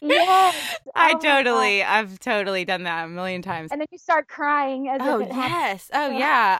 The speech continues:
Speaker 2: I just, I'm not gonna be able to do it. And, oh, yeah. But, and I, one thing she points out in that article is, like, in those hypothetical situations in your mind, God isn't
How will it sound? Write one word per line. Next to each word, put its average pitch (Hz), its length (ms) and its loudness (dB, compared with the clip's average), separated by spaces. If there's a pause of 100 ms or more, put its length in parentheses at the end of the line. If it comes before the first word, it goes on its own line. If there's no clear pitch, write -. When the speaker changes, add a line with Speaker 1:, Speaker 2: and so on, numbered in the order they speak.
Speaker 2:
I 330 180 4
just, 370 200 0
I'm 285 160 4
not 440 320 6
gonna 403 240 2
be 392 240 4
able 381 180 2
to 285 140 -12 (100)
do 403 260 2
it. 349 180 2
And, 220 280 -6 (320)
oh, 202 200 0
yeah. 160 240 -8 (480)
But, 302 400 -2
and 254 120 -4
I, 226 200 -2
one 233 220 -8
thing 262 120 -8
she 226 200 -16
points 262 280 -14
out 262 160 -12
in 233 60 -14
that 196 160 -10
article 220 420 -10
is, 180 220 -12
like, 175 240 -12 (800)
in 220 220 -6
those 208 320 -6
hypothetical 208 680 -10
situations 196 640 -12
in 220 80 -10
your 196 120 -12
mind, 180 440 -8 (120)
God 233 180 0
isn't 220 300 -8